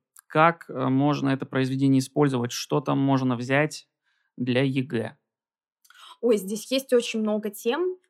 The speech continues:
Speaker 2: Вот если будет задание на сопоставление, да, мы сейчас ждем, а, э, в ожидании находимся новой, а, версии, да, обновленной егэ две тысячи двадцать два. Но, конечно, сопоставительная тема, тема гражданской войны никуда не уйдет.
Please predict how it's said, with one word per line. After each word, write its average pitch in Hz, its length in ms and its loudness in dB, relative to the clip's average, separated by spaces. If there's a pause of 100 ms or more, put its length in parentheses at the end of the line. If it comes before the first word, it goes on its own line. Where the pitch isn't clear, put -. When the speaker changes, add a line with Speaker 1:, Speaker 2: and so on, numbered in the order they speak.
Speaker 2:
Вот 214 120 -6
если 254 260 2
будет 214 300 -4
задание 214 480 2
на 196 120 0
сопоставление, 208 1000 -2
да, 208 240 0
мы 220 140 -2
сейчас 202 440 -4
ждем, 208 460 -2
а, 202 140 -2 (100)
э, 202 140 -4
в 196 100 -4
ожидании 233 500 0
находимся 196 720 -2
новой, 196 460 -2 (280)
а, 180 260 2
версии, 226 600 -2
да, 196 280 0
обновленной 202 720 -2
егэ 196 300 -2
две 180 160 -14
тысячи - 360 -12
двадцать 185 380 -6
два. 233 280 -2 (460)
Но, 247 140 0
конечно, 262 760 0
сопоставительная 208 960 -4
тема, 302 580 -2
тема 233 340 0
гражданской 220 680 -2
войны 196 380 0
никуда 269 420 2
не 311 160 2
уйдет. 208 500 -2